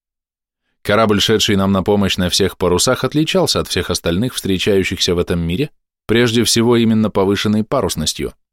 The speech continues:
Ведь применение стали там, где обычно используют дерево, позволило увеличить высоту мачт и длину рей без ущерба для прочности.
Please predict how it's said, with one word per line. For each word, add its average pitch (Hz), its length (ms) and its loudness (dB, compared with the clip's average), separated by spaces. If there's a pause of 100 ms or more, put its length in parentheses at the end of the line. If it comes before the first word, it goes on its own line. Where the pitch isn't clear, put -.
(960)
Ведь 95 240 -2
применение 113 540 2
стали 117 340 2
там, 113 260 2
где 95 160 2
обычно 98 380 0
используют 90 560 0
дерево, 113 400 0 (420)
позволило 151 480 2
увеличить 131 540 2
высоту 110 360 0
мачт - 480 -2
и 113 120 0
длину 113 300 2
рей 123 160 4
без 127 200 0
ущерба 98 400 0
для 113 160 -2
прочности. - 640 -4